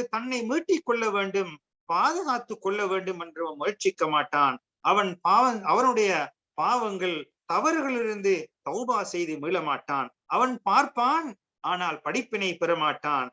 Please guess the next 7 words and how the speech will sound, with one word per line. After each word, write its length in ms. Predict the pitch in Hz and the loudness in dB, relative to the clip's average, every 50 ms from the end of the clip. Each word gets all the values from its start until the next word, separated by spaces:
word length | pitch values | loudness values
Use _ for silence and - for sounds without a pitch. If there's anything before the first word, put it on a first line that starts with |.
| _ _ _ _ - | _ _ _ _ 0
அவனுக்கு 400 | 151 202 269 285 285 277 - 240 220 | 2 2 4 2 2 0 -4 -4 -4
உபதேசங்கள் 760 | - 320 330 339 330 302 254 - 254 240 233 226 214 196 - - | -2 -2 -2 0 0 -2 -2 -2 -4 -4 -2 -2 -4 -4 -4 -2
கூறப்படும், 580 | 262 311 302 277 - - 208 196 202 190 156 135 - _ _ _ - | 0 0 0 0 0 -2 -2 -2 -2 -4 -6 -8 -16 _ _ _ -8
அதன் 280 | 135 156 190 254 277 262 | -6 -6 -4 -4 -4 -2
மூலமாக 540 | 233 220 208 202 190 180 170 156 151 151 - - | -2 -2 0 0 0 0 -2 -2 -4 -6 -6 -4
பயன்பெற 420 | 143 170 254 302 311 247 240 202 196 | -2 -2 -2 -2 -2 -4 -2 -2 -2
மாட்டான். 520 | 180 170 165 151 - - 156 151 143 135 | 0 0 -2 -2 -2 -2 -2 0 0 -2